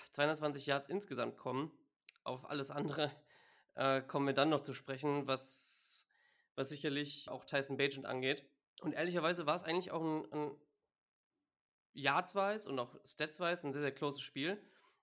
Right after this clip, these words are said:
Total Yards waren wir nicht weit auseinander, da haben wir sogar geführt mit sechzig Total Yards, also dreihundertachtundsechzig Chicago gegen dreihunderteins New Orleans.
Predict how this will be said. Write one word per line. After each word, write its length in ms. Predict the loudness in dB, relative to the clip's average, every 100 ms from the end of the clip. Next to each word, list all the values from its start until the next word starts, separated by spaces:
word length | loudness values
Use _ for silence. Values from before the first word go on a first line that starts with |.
| _ _ _ -2
Total 260 | 0 2
Yards 360 | 6 8 6 4
waren 160 | 4
wir 60 | 6
nicht 200 | 2 4
weit 160 | 4 4
auseinander, 340 | 2 2 4
da 80 | 4
haben 100 | 6
wir 120 | 4
sogar 180 | 4 2
geführt 640 | -2 -12 -2 0 0 -2 -10
mit 160 | -6
sechzig 320 | -6 -6 -10 -4
Total 260 | -4 -2
Yards, 460 | 0 0 -2 -6 -10
also 160 | -10 -10 -12 -2
dreihundertachtundsechzig 880 | 0 0 -2 -8 -8 -8 -8 -12
Chicago 380 | -10 -2 0 0
gegen 160 | 0 -2
dreihunderteins 580 | -4 -4 0 -2 -4 -14 _ _
New 140 | 0 2
Orleans. 440 | 4 2 2 -2